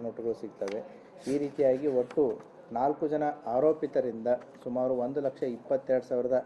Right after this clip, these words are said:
ಐದುನೂರು ಮುಖಬೆಲೆಯ ಒಟ್ಟು ಇನ್ನೂರ ನಲವತ್ತೈದು ಏನು ಈ ನಕಲಿ ನೋಟುಗಳಿತ್ತು ಅದನ್ನು ಪೊಲೀಸರು ಪತ್ತೆ ಮಾಡಿದ್ದಾರೆ. ಮತ್ತು ಈ ನಾಲ್ಕನೇ ವ್ಯಕ್ತಿ ಅಂತ ಫರ್ದರ್ ಎಲ್ಲಿ ಬಂತು,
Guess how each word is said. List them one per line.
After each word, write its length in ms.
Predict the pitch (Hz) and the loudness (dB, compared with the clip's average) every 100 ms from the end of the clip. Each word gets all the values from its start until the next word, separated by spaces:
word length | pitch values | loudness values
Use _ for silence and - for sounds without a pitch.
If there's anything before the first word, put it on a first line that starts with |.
| 113 | -2
ಐದುನೂರು 400 | 117 123 151 151 147 | -6 0 2 2 2
ಮುಖಬೆಲೆಯ 480 | 127 131 120 110 110 123 - - - - 127 | 0 0 0 0 0 -2 -6 -20 -20 0 2
ಒಟ್ಟು 180 | 127 131 131 - 131 | 2 -2 -6 -6 -4
ಇನ್ನೂರ 240 | 143 143 143 | 0 2 2
ನಲವತ್ತೈದು 600 | 117 123 135 - 139 139 139 - - - - - | 2 0 -2 0 -2 0 -2 -4 -20 -20 -14 -6
ಏನು 140 | 120 120 | -4 -4
ಈ 40 | 117 113 | -4 -6
ನಕಲಿ 260 | - 143 131 | -4 -4 -2
ನೋಟುಗಳಿತ್ತು 560 | 123 120 117 107 - 156 | -2 -2 -4 -6 -4 -2
ಅದನ್ನು 260 | 127 123 120 113 | -2 -2 -6 -4
ಪೊಲೀಸರು 340 | 117 117 123 120 | -4 -4 -6 -6
ಪತ್ತೆ 220 | 107 - 151 | -6 0 0
ಮಾಡಿದ್ದಾರೆ. 420 | 135 110 101 104 139 - - - - | 0 -2 -4 -4 -6 -10 -20 -20 -6
ಮತ್ತು 240 | 143 - 147 143 | -4 2 2 2
ಈ 40 | 143 127 | 0 0
ನಾಲ್ಕನೇ 320 | 131 147 175 160 | -2 0 2 2
ವ್ಯಕ್ತಿ 200 | - 151 | 0 -4
ಅಂತ 200 | 139 165 160 | -4 -4 0
ಫರ್ದರ್ 320 | 127 131 147 131 127 | 2 2 2 2 2
ಎಲ್ಲಿ 180 | 160 139 | 2 0
ಬಂತು, 320 | 131 139 - | -2 -4 -4